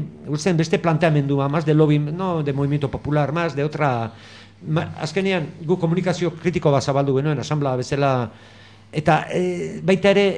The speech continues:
eh, mugimendu osoan, elkarrenan biltzen ginen, herritaldeetan, eta denean, mesfidantza bat ere, deskonfiantza bat sortu zen, eh, tren soziala,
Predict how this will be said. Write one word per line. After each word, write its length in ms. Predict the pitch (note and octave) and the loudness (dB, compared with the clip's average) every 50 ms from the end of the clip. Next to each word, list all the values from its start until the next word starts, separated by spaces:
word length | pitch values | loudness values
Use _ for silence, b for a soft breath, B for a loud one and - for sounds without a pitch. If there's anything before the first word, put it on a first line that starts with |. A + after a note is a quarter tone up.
| - - - - - - - - - - - | -4 -10 -18 -20 -20 -20 -20 -20 -20 -14 -6
eh, 100 | C3 D3 | -2 2
mugimendu 460 | E3 E3 F3 G3 G3 G3 F#3+ F3+ F3+ | 6 8 8 8 8 6 4 4 2
osoan, 400 | D#3+ D3 D#3+ F3+ E3 D#3+ D#3+ D3 | 2 2 2 2 2 2 2 2
elkarrenan 460 | C3+ C#3 B2+ - E3 E3+ E3+ D#3+ D#3+ D3 | 0 0 2 2 0 0 0 0 -2 -2
biltzen 260 | D3+ D3 D#3+ D#3+ E3 | -2 -2 -2 -2 -2
ginen, 240 | E3 E3 D#3+ C#3 C3 | 0 0 0 0 0
herritaldeetan, 960 | C#3 E3+ E3 D#3+ D#3 D3+ D3 D3 C#3+ C#3+ - E3+ E3 D#3+ D#3 D3+ D3+ D3+ D3 | 0 0 0 2 0 2 2 0 -2 -2 -2 -2 0 0 0 0 -2 -2 -2
eta 180 | C#3+ D3+ D#3 | -2 -2 -2
denean, 380 | D3 E3+ E3+ E3+ F3 E3+ D#3 B B B B B B B B C#3 | -2 0 0 0 0 0 -2 B B B B B B B B 0
mesfidantza 640 | E3 E3 E3 D#3+ D3+ G3+ G3+ G3 F#3 F3+ F3+ F3 E3 | 2 2 2 0 -2 -2 -2 -2 -2 -2 0 -2 -2
bat 160 | E3 E3+ F3+ | 0 -2 -2
ere, 80 | E3+ E3+ D3 | -2 -2 -2
deskonfiantza 460 | D#3 - F3 D#3+ E3+ E3+ D#3+ D#3+ D#3+ | -2 -2 -2 -2 -2 -4 -4 -6 -6
bat 120 | D#3+ D#3 C#3+ | -6 -6 -6
sortu 240 | D3+ C#3+ C#3 - C#3 | -6 -8 -10 -10 -10
zen, 200 | - D3 C#3 C#3 | -10 -8 -6 -6
eh, 300 | C3+ C3 C3 B2+ C3 A#2+ | -6 -6 -6 -6 -8 -8
tren 160 | A2 D3 E3+ F3+ | -8 -8 -6 -6
soziala, 640 | F3+ F#3 F3 - F3 E3+ F3+ F3 F3+ F3+ F3 | -6 -8 -8 -6 -4 -2 0 0 2 0 0